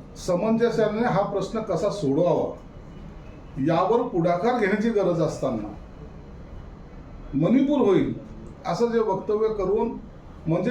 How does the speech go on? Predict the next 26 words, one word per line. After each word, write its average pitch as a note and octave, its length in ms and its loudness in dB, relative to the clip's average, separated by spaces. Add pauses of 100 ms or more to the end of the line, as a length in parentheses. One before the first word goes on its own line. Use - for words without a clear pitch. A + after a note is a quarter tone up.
(160)
तुम्ही G#3 220 2
आता A#3+ 460 0
जाती E3+ 340 2
दंगली F3 440 2 (1040)
पेटवा G3 600 4 (1000)
आणि G3+ 200 2
ते A3 60 4
पेटणार F#3 520 2
आहेत D#3 260 2 (180)
असं E3+ 240 2
भाकीत C#3+ 340 0 (100)
करणं, F#3+ 220 0
मला F#3 220 2
वाटतं, D#3+ 200 -2
महाराष्ट्राच्या D#3+ 720 0
दृष्टिकोनातून E3 720 0
हि-, E3 340 2
हिताचं D#3+ 420 0
नाही. C#3+ 220 -2 (2000)
उद्योगाची B3 540 6
असलेली B3+ 360 4
आपल्याकडे A#3 460 4
येण्याची A3+ 480 2
जी A#3+ 280 0
ओढ G3+ 260 6
आहे A2+ 460 -2